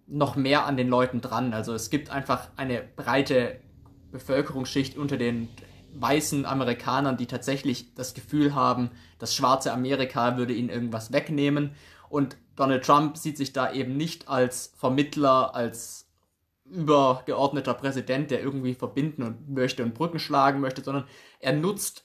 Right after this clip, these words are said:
diese Stimmung gerade, um eben klarzumachen, dass er auf Seiten der weißen Amerikaner und des weißen Amerikas steht und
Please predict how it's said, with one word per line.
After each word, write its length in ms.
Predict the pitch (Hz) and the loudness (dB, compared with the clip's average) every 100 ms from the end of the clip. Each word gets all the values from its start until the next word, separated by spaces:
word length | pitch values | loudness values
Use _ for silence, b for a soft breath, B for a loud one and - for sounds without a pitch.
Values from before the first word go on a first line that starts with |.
| _ 156 | _ -4
diese 240 | 143 139 | 0 0
Stimmung 480 | - 165 175 165 156 | -2 -2 0 0 -2
gerade, 600 | 131 135 139 131 135 135 B B B - | 2 4 6 4 -2 -6 B B B -4
um 300 | 160 165 - | -2 -2 0
eben 300 | 147 143 139 | 0 2 0
klarzumachen, 640 | 139 139 143 147 127 135 | 4 4 4 0 -2 -2
dass 200 | 120 113 | -4 -6
er 240 | - 147 135 | -4 -2 0
auf 180 | 135 139 | -2 0
Seiten 300 | 123 123 120 | 0 0 -2
der 120 | 107 | 0
weißen 380 | 123 156 147 123 | 0 0 -2 -4
Amerikaner 600 | 135 120 131 123 143 127 | 0 0 0 -2 0 -2
und 120 | 117 | -6
des 120 | - | -2
weißen 240 | 123 123 | -2 0
Amerikas 640 | 120 131 143 143 139 131 - | -2 -2 -2 0 0 -2 -4
steht 400 | - 139 143 - b b b b - | 0 4 4 0 b b b b -2
und 360 | 135 139 135 | 2 2 0